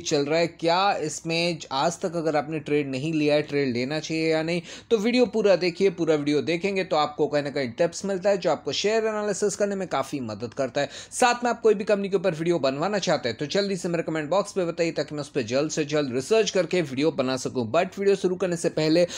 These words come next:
अगर आपने मेरे चैनल को अभी तक सब्सक्राइब नहीं किया है तो जल्दी से सब्सक्राइब कीजिए ताकि आपको भी रेगुलर अपडेट मिलता रहे। But उसके लिए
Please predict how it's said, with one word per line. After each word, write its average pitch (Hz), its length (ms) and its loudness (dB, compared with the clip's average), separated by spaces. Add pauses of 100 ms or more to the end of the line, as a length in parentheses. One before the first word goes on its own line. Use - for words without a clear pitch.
(160)
अगर 220 180 6
आपने 226 220 4
मेरे 220 200 2
चैनल 208 300 0
को 202 100 2
अभी 185 120 2
तक 175 160 -2
सब्सक्राइब 156 440 0
नहीं 151 200 -2
किया 170 160 2
है 170 60 2
तो 156 220 -4
जल्दी 139 220 0
से 139 180 -4
सब्सक्राइब 170 500 0
कीजिए 180 240 0
ताकि 143 280 -2
आपको 143 300 0
भी 175 140 4
रेगुलर 151 380 2
अपडेट 151 280 -2
मिलता 123 320 0
रहे। 120 220 0
But 107 180 -8
उसके 180 240 -2
लिए 185 160 2